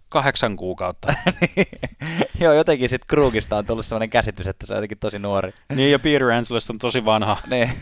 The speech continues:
Speaker 1: <laughs> Mut et nä-, näillä on siis, nää on siis niinku vuosi, vuosi ikäeroa, että, et si-, sillä tavalla ei oo. Ja sit niinku, mä tossa jo vähän li-, lipsautinkin tota Tyson Barry, Barrytä, että,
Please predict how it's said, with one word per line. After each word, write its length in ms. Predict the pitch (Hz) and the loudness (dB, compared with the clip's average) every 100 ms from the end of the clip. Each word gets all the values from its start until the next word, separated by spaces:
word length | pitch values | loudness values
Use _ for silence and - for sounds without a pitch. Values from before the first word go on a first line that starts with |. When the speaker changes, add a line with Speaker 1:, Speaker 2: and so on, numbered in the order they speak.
| - - | -4 -2
Speaker 1:
<laughs> 260 | 165 143 | -2 -2
Mut 140 | 131 123 | 0 2
et 140 | 123 | 2
nä-, 180 | 139 143 | 2 2
näillä 360 | 139 135 120 | 2 2 2
on 80 | 117 | 2
siis, 320 | 117 120 - 104 - - | 0 -4 -4 -12 -16 -8
nää 180 | 131 117 | -2 0
on 60 | |
siis 260 | 107 123 - | 0 -4 -6
niinku 300 | 123 117 120 _ - - | -6 -6 -8 _ -20 -6
vuosi, 400 | 127 117 120 120 | 0 0 0 -4
vuosi 380 | 127 120 113 107 | 0 0 0 -2
ikäeroa, 540 | 107 107 98 98 92 | -2 -2 -2 -4 -6
että, 240 | 98 - 107 - - - - - _ | -6 -6 -8 -10 -20 -20 -20 -20 _
et 120 | - 104 | -12 -4
si-, 180 | 127 127 | -4 -4
sillä 280 | - 123 107 | -4 -2 0
tavalla 340 | 107 101 104 | 0 0 0
ei 200 | 107 104 | -2 -4
oo. 100 | 101 - _ | -6 -8 _
Ja 80 | - | -4
sit 220 | 127 180 | -4 -4
niinku, 340 | 170 151 156 147 - - _ _ _ - | -4 -2 -2 -2 -4 -20 _ _ _ -12
mä 120 | - 127 | -6 0
tossa 260 | 135 - | 0 2
jo 80 | 131 | 4
vähän 220 | 139 139 | 4 2
li-, 160 | 127 147 | 0 -2
lipsautinkin 640 | 131 131 - 123 110 110 107 | -2 -4 0 2 2 -2 -4
tota 220 | 107 113 | -6 -2
Tyson 440 | 131 127 123 110 | 0 0 0 -4
Barry, 580 | 110 131 139 117 104 104 - - | 0 2 4 2 0 -4 -10 -2
Barrytä, 580 | 151 143 113 101 120 113 - - - - - | 2 2 0 0 -2 -2 -6 -20 -20 -20 -8
että, 460 | 120 - - 110 | -8 -4 0 0